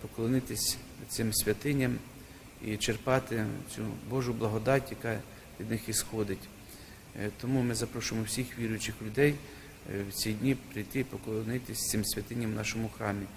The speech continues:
Храм буде відкритий кожного дня,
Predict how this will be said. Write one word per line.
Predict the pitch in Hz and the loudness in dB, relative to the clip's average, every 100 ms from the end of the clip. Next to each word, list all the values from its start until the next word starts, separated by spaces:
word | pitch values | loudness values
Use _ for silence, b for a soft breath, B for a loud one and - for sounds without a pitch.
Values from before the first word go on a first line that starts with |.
| B B B B B - | B B B B B 0
Храм | 156 | 2
буде | 123 110 | 4 2
відкритий | 110 - 110 101 110 | -2 0 -2 0 -4
кожного | 120 110 110 107 | 0 0 2 2
дня, | 104 135 160 | 2 2 2